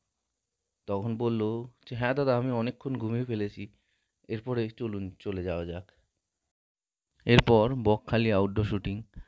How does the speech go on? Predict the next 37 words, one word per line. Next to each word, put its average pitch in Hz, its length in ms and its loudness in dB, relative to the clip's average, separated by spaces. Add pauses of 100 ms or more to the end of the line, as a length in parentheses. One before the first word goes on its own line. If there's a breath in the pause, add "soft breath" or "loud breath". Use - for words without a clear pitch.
(280 soft breath)
একদিনের 135 320 2
shooting 143 320 0
ছিল 131 260 4
কালী 110 260 2
পুজোর 110 400 0
দিন। 87 220 -4 (720)
মনে 123 180 2
পড়ে 107 420 2 (420)
নামখানা 127 580 2
থেকে 139 280 -2
ভেসেলে 123 520 0 (400)
গাড়ি 95 180 2
পারাপার 92 400 -2
করা 87 220 0
হতো। 87 280 -6 (500 soft breath)
আমাদের 135 300 0
shooting 147 320 -6
ওখানে 160 320 0
শেষ 143 240 -2
হয়ে 139 140 6
গেছিল 131 360 0
বিকেল 101 320 -2
বিকেল। 95 340 -4 (480)
তারপরে 101 360 0
ফেরার 117 340 0
পালা। 113 340 0 (760)
ফেরার 107 220 4
সময় 120 360 0
মজার 110 320 2
ঘটনা 107 360 -2
ঘটে, 98 360 -4
সামনেই 113 480 0
নামখানাতে 120 520 -2
একটি - 160 -8
কালী 101 220 2
পুজোও 110 320 0
হচ্ছিল। 87 480 -6